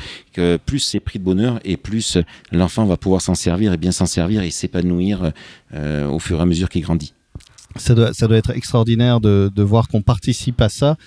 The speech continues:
Speaker 2: c'est-à-dire de, de, de recréer un lien, un échange entre un enfant et ses parents, parce que on sait à combien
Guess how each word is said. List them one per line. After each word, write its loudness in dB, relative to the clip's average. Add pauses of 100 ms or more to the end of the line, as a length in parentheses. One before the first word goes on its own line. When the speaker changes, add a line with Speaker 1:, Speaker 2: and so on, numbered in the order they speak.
(260)
Speaker 2:
c'est-à-dire 2
de, 4
de, 4
de 2
recréer 4
un 6
lien, 4
un 4
échange 0
entre -2
un 2
enfant 0
et 2
ses -4
parents, 0
parce -12
que -4 (120)
on -8
sait -2
à -4
combien -6